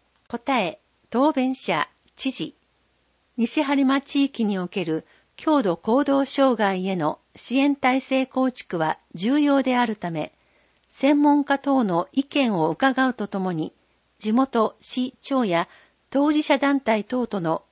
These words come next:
合意形成もしっかり得ながら着実に進めていく。続いて、二月定例会で決まった主な議案などをご紹介しましょう。まずは、条例、予算、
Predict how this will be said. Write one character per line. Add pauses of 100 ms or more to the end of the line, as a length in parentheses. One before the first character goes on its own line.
(120)
合
意
形
成
も
し
っ
か
り
得
な
が
ら (320)
着
実
に
進
め
て
い
く。 (1800)
続
い
て、 (300)
二
月
定
例
会
で
決
ま
っ (120)
た (120)
主
な
議
案
な
ど
を
ご
紹
介
し
ま
し
ょ (600)
う。
ま
ず
は、 (300)
条
例、 (180)
予
算、